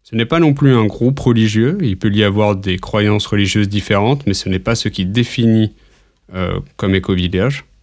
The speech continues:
Ce n'est pas une secte, il n'y a pas de leader charismatique et irresponsable avec des pratiques coercitives.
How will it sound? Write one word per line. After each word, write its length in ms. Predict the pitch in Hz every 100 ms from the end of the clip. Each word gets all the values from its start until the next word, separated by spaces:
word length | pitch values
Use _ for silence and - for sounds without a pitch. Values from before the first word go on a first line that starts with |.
| _ _ _ _ _ _ _ _ _ _ _
Ce 140 | -
n'est 100 | 113
pas 160 | 110 160
une 140 | 131
secte, 580 | 113 - 104 - - - _ _ _
il 120 | 104
n'y 80 | 101
a 60 | 101
pas 160 | 131
de 120 | 120 104
leader 440 | 107 104 120 117
charismatique 680 | 107 98 - 104 - 117 -
et 80 | 95
irresponsable 800 | 92 95 - 101 - 110 104 95 _ _ _ _
avec 260 | 98 98 98
des 100 | 98
pratiques 360 | - 98 101
coercitives. 760 | - 104 98 - - - 131